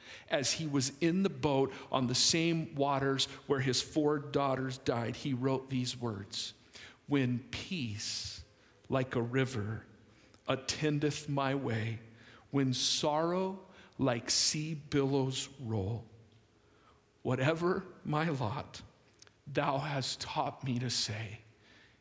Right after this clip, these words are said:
'It is well, it is well with my soul.'" This world is not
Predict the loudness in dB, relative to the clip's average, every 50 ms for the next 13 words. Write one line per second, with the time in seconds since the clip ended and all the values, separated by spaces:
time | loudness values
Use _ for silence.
0 | _ _ -6 -2 -2 0 -2 -2 -4 -4 -4 -2 -2 -2 -4 -6 -8 -8 -8 -4
1 | -2 -2 0 0 0 -2 -4 -6 -10 -12 -18 -20 -20 -20 -20 -20 -20 -20 -20 _
2 | _ _ _ -4 -4 -2 0 0 0 -2 -2 -4 -6 -6 -4 -2 -2 0 0 0
3 | -2 -4 -6 -12 -18 -20 -20 -20 -20 -20 -20 _ _ _ _ _ _ -10 -10 -10
4 | -8 -8 -6 -6 -6 -6 -6 -6 -6 -6 -6 -4 -6 -6 -8 -10 -14 -16 -18 -20
5 | -20 -20 _ _ _ _ _ _ _ -20 -20 _ _ _ _ _ _ _ _ _
6 | _ _ _ _ _ _ _ _ _ _ _ _ _ _ _ _ _ _ _ _
7 | _ _ _ _ _ _ _ _ -4 0 2 2 2 2 2 0 0 2 4 4
8 | 2 2 2 0 -2 -2 -2 0 0 0 0 0 -2 -6 -8